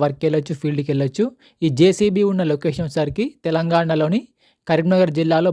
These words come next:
బండి అయితే అమ్మకానికి అయితే ఉండడం జరిగింది. తెలంగాణలోని కరీంనగర్ డిస్ట్రిక్ట్లో ఈ జేసీబీ అయితే అమ్మకానికి అయితే ఉండడం జరిగింది. ఓనర్ నెంబర్ వచ్చేసి కింద డిస్క్రిప్షన్లో మరియు టైటిల్లో ఉంటుంది, గమనించగలరు.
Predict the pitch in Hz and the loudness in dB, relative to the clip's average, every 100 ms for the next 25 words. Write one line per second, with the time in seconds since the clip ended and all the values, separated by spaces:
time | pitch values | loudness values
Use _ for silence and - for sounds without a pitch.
0 | 139 143 147 156 143 139 151 143 143 139 | 0 -2 -2 -4 -6 -6 -6 -4 -6 -6
1 | 143 139 135 135 139 233 311 _ _ _ | -6 -2 0 0 0 0 -2 _ _ _
2 | 147 160 156 156 156 151 151 196 277 _ | -2 0 0 -2 0 0 0 0 -2 _
3 | _ _ 156 151 165 165 151 139 - 160 | _ _ -2 0 0 0 0 -2 -4 -2
4 | 165 233 - _ _ - 160 147 156 143 | 0 0 -2 _ _ -4 -2 0 0 0
5 | 165 160 156 143 143 147 143 143 - 139 | 0 0 0 -2 -2 -4 -4 -6 -6 -4
6 | 139 139 135 139 170 294 - _ _ 147 | -2 -2 -2 0 0 -2 -6 _ _ 2
7 | 185 190 185 175 170 - 160 180 175 156 | 2 2 2 2 0 0 -2 -4 -6 -4
8 | 160 143 143 170 165 170 165 143 147 143 | -2 -2 -4 -8 -8 -6 -4 0 0 2
9 | 139 139 156 151 139 147 143 131 120 135 | 0 0 -2 -2 -2 -4 -4 -4 -2 -2
10 | 135 143 135 156 | -2 -2 0 0